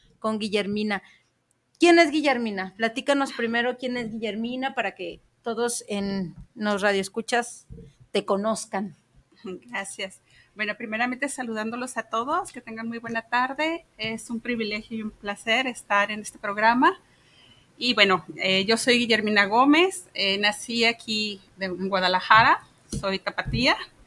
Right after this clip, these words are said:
Speaker 2: Estudié en la Escuela de Artes Plásticas de la Universidad de Guadalajara. Y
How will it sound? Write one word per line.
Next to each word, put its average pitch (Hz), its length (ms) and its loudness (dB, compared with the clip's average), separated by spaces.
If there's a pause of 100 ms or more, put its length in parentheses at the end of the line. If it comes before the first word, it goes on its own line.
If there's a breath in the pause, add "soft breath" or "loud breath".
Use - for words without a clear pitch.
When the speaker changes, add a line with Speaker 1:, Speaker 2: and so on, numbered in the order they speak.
(460 soft breath)
Speaker 2:
Estudié 220 480 4
en 233 80 4
la 254 60 2
Escuela 254 380 4
de 254 80 6
Artes 233 320 2
Plásticas 254 800 2
de 220 120 -2
la 190 120 -6
Universidad 190 720 2
de 214 80 2
Guadalajara. 202 880 6 (1500 soft breath)
Y 302 640 6